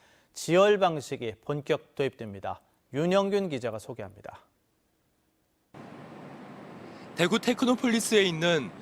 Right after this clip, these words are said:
Speaker 2: 국립대구과학관 지하 기계실입니다. 지하 백오십 미터 깊이까지 박힌 지름 십오 센티미터의 관 예순네 개가 이곳과 연결돼 있습니다.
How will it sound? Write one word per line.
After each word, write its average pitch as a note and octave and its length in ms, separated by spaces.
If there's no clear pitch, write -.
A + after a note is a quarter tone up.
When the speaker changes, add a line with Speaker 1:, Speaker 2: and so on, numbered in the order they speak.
Speaker 2:
국립대구과학관 G#3+ 1120
지하 G#3 320
기계실입니다. C#3+ 1000
지하 A3+ 320
백오십 F#3+ 500
미터 A#3 240
깊이까지 G3 560
박힌 C#3+ 500
지름 G3 280
십오 C4 280
센티미터의 A3+ 760
관 G3+ 380
예순네 D3+ 420
개가 C3 460
이곳과 G3 520
연결돼 F3 420
있습니다. G2 600